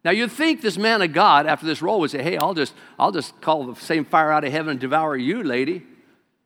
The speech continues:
You would think he would have done that. But something's going on here. Something's going on that we're gonna talk about in a moment. And so he lets fear settle in.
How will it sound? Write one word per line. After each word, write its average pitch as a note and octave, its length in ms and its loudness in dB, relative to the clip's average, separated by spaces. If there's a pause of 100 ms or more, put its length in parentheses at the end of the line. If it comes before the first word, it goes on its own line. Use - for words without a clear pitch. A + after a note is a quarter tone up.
(120)
You D3 80 2
would F3 120 4
think D4 280 0
he F#3+ 120 -2
would D3 140 2
have A#2 80 -6
done A2 220 -4
that. - 280 -12 (1080)
But - 100 -14
something's C#3 380 -6
going B2 240 -4
on B2+ 200 -4
here. F2 240 -10 (1400)
Something's A#2 480 -8
going A#2+ 260 -4
on A#2+ 140 -4
that G2 60 -10
we're F#2+ 120 -10
gonna G#2 120 -8
talk A#2+ 340 -10
about F#2+ 240 -10
in F#2+ 60 -14
a F#2+ 40 -12
moment. F#2+ 340 -12 (1500)
And D3+ 160 -2
so D#3+ 380 0 (1300)
he C3 200 -8
lets D3 240 -4
fear C#3+ 580 -2
settle A2+ 460 -8
in. F#2 180 -10